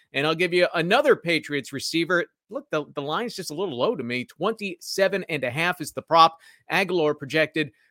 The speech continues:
for over forty receiving yards in this game. Now, look, you can't put all three Patriots in the same pick. Uh, I don't like a whole lot on the Falcons side as of now, but look, you can mix in a basketball prop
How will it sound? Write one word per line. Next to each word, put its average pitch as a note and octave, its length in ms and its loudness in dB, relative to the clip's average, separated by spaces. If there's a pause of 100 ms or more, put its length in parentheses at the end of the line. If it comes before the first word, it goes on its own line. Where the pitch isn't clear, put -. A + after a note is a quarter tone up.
for F3 180 2
over D#3 440 2
forty F3 500 2 (200)
receiving D3+ 460 0
yards C3+ 360 -2
in C#3+ 200 -2
this B2+ 220 -4
game. C3+ 280 0 (240)
Now, G3+ 160 8
look, A#3+ 240 6 (320)
you D#3+ 160 -2
can't A#3 280 4
put A3+ 280 4
all A3 240 4
three G#3 300 0
Patriots G#3 800 0
in F3+ 160 -2
the D#3+ 80 -4
same D3+ 460 -2
pick. B3 380 -4 (120)
Uh, D3 100 -6 (100)
I D#3 80 -6
don't E3 240 -4 (100)
like F3+ 240 -2
a F3 60 -2
whole F3+ 180 -2
lot G3 260 0
on D3 140 -6
the C3+ 60 -8
Falcons G3 500 -2
side G#3 400 2
as G3 240 0
of F#3 160 -2
now, A#3 300 0
but A3 260 4 (160)
look, F4 200 2
you A3 100 -2
can F3+ 180 -2
mix G#3 260 -2
in G#3 120 0
a D3+ 40 -4
basketball G3 640 2
prop F#3 400 2